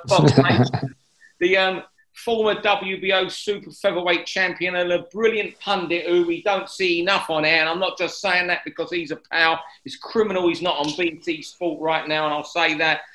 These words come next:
Speaker 1: Uh, Barry Jones, uh, great to have you on the show, Barry, and, and I appreciate you coming on. And, uh, just thinking there earlier on today about the Box Nation days, they were <laughs> something else, weren't they? You had
Speaker 2: Oh,
Speaker 1: to be
Speaker 2: mate,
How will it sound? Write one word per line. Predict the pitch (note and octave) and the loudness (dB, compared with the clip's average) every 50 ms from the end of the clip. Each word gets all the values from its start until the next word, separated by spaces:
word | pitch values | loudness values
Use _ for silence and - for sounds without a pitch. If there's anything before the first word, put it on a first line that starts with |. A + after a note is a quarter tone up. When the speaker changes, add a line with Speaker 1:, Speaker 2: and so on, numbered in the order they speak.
| _ _ - | _ _ 0
Speaker 1:
Uh, | D#3 D#3 E3+ E3+ E3+ E3+ | 2 4 4 4 2 0
Barry | - G3+ F#3+ F#3 F3+ E3 | 0 2 2 2 2 0
Jones, | D3+ D#3 F3+ F3+ E3+ D#3+ D3+ C3+ B2+ A#2+ | 0 0 2 2 2 2 0 -2 -4 -2
uh, | E3 F3 F3 E3 - - - _ _ _ _ _ _ _ _ | 0 2 2 2 0 -2 -6 _ _ _ _ _ _ _ _
great | - G#3 A3+ A3 - - | -2 0 2 2 0 -2
to | - G3 G#3+ | -2 0 0
have | G#3+ G#3 D#3+ E3 | 0 0 0 -2
you | F#3+ F#3 F#3+ | -2 0 0
on | F#3+ F3+ F3 | 0 0 -2
the | |
show, | D#3 - - G3 F#3 F3 E3+ | -6 -2 0 2 2 2 2
Barry, | E3+ - F#3 F3+ F3+ F3+ F#3 F3+ | 2 0 2 2 2 2 2 2
and, | F3 F3 E3 E3 | 2 0 0 -2
and | E3+ E3+ | 0 0
I | F3 | 0
appreciate | F3 F3 - - G#3 G3+ F#3 - - F#3+ F#3+ E3+ E3+ | 0 0 -2 -2 -2 -2 -2 -2 -2 0 0 0 0
you | D#3 D#3+ D#3+ | 0 -4 -2
coming | - F#3+ F#3 E3+ E3+ E3+ | -2 0 0 2 2 2
on. | F3 F3+ F3+ E3+ D#3 | 2 2 2 2 2
And, | D#3 D#3+ D#3+ | 0 0 0
uh, | D#3+ D#3+ D3 - - _ _ _ _ _ _ _ | 0 0 -2 -4 -8 _ _ _ _ _ _ _
just | - - A3+ A3 - - | -4 -2 -2 -2 -2 -2
thinking | - G#3+ G#3 G3+ - - F3+ E3+ | -2 0 0 0 -2 -2 0 2
there | E3+ E3+ E3+ E3+ F3+ F#3+ | 4 6 6 6 6 6
earlier | F#3 F#3 F#3 F#3+ F#3 | 6 6 6 6 4
on | F#3 F#3 F#3 | 4 2 0
today | - - D#3+ D#3+ D#3+ D#3 | -2 -4 0 2 2 4
about | D#3+ E3+ E3+ E3 | 4 4 2 2
the | D#3+ D3+ | 0 0
Box | - - F#3 F3 - - | 2 2 2 2 0 -2
Nation | - F3+ E3+ E3+ F3 - - E3 D#3 C#3+ | 0 2 2 2 2 -2 -4 -6 -2 2
days, | D3+ D3 D3 C#3 C3+ C3+ | 2 4 4 4 2 2
they | C3+ G#3 F#3+ F#3 | 2 4 4 6
were | F3 E3+ - | 6 4 2
<laughs> | |
something | - - - - A3+ G3 E3 E3+ F3 F3 E3 | 2 -2 -2 2 2 4 4 6 6 6 6
else, | - G3 E3 - - | 4 2 0 0 2
weren't | - F3 E3+ E3+ E3+ E3+ | 4 6 6 6 6 4
they? | - C#3 D3+ | 2 2 4
You | D#3 F3 | 8 10
had | G#3 G#3+ G#3+ | 10 12 12
Speaker 2:
Oh, | G3+ F#3 E3 D#3 C#3+ | 12 12 12 12 10
Speaker 1:
to | |
be | E3+ F#3 | 10 10
Speaker 2:
mate, | F#3+ F#3 F3 F3 | 10 10 10 10